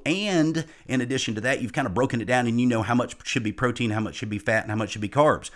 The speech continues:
Do you eat one time a day? Twenty times a day? Sixteen times a day? Four times a day? What about food types? What about your total amount? If you, even if you're eating the right calories per meal,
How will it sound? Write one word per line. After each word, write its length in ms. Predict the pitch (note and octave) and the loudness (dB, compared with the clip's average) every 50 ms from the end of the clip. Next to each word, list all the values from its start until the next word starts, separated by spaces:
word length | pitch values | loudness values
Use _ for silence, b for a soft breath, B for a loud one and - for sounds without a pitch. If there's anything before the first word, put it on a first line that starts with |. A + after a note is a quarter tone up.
| b b b b b b - | b b b b b b -2
Do 80 | G2 | 0
you 60 | G#2 G#2 | 0 0
eat 120 | G2+ E2+ | 0 0
one 180 | F2+ F#2 F#2+ G2+ | -2 -2 -2 2
time 220 | B2 A2 A2+ A#2+ | 2 2 2 2
a 40 | A#2 | 0
day? 240 | C#3 D#3 F#3 F3+ - - _ - _ _ _ _ _ - - _ - - - _ _ - _ _ - - _ - - - _ _ - | -2 -4 -6 -10 -12 -18 _ -20 _ _ _ _ _ -20 -20 _ -20 -20 -20 _ _ -20 _ _ -20 -20 _ -20 -20 -20 _ _ -2
Twenty 320 | - - E2 F2 G#2 A2+ | -2 0 0 2 0 0
times 300 | G#2+ B2 A#2 B2+ C3 B2+ | 2 2 2 2 2 0
a 60 | C3+ C3+ | 0 -4
day? 240 | D#3+ F3+ F3 - _ _ _ _ _ _ _ - - | -4 -6 -8 -10 _ _ _ _ _ _ _ -18 -10
Sixteen 480 | - - - E2 - - A#2+ B2 B2+ | -6 -4 -4 -4 -6 -2 -2 -2 0
times 240 | A#2+ - C3 C3+ C#3 | 0 0 -2 -2 -2
a 60 | C#3+ | -2
day? 260 | B2+ D3+ E3 F3 E3 _ _ _ _ _ _ _ _ | -4 -4 -6 -8 -10 _ _ _ _ _ _ _ _
Four 260 | _ - E2 D#2+ F#2 | _ -8 -6 -4 -2
times 300 | F#2+ B2 A#2 C3 C3+ C#3+ | 0 0 2 2 0 0
a 20 | B2+ | -2
day? 280 | D3+ E3 F3+ F#3 - _ _ _ _ _ _ _ - | -4 -4 -6 -8 -10 _ _ _ _ _ _ _ -2
What 100 | - D3 | 0 2
about 180 | E3 E3 E3 - | 2 2 2 2
food 240 | - F3 F3 D3 - | 0 -2 -2 0 -4
types? 460 | - D#3+ F3+ - - - - - - - _ - - - - - _ _ _ - | -4 -2 -2 -2 -4 -6 -10 -10 -10 -14 _ -20 -20 -20 -20 -20 _ _ _ -4
What 100 | A#2+ C3 | -2 0
about 180 | D3+ E3 D#3+ | 0 0 0
your 80 | D#3+ D3 | 0 -2
total 300 | - - D#3+ D#3+ D#3 C#3+ | 0 2 2 2 2 2
amount? 480 | D3 D#3 D#3 F#3 A3+ F#3+ - - - - - - _ _ - _ _ _ _ _ _ _ _ _ _ _ _ _ _ _ - - _ _ _ _ _ _ _ _ | 2 2 0 0 -2 -6 -8 -10 -16 -16 -16 -18 _ _ -20 _ _ _ _ _ _ _ _ _ _ _ _ _ _ _ -20 -20 _ _ _ _ _ _ _ _
If 180 | - G2 G2 - | -6 -6 -4 -4
you, 60 | C3+ | 0
even 240 | - D3 D#3 F3+ F3 | 0 0 0 2 0
if 120 | E3 - | -2 0
you're 120 | D3 D3+ E3 | 2 2 2
eating 140 | E3 - C3+ | 2 0 -2
the 60 | A#2 | 0
right 180 | C3 D3 - | 0 -2 0
calories 360 | - D3 C#3 D#3 C#3+ C3 A#2 - | 2 2 4 4 4 2 2 0
per 140 | - C3 | 0 0
meal, 460 | A#2+ B2+ E3+ G3 F3+ D#3+ D3+ D3+ D#3 | 2 2 2 2 2 0 0 0 -2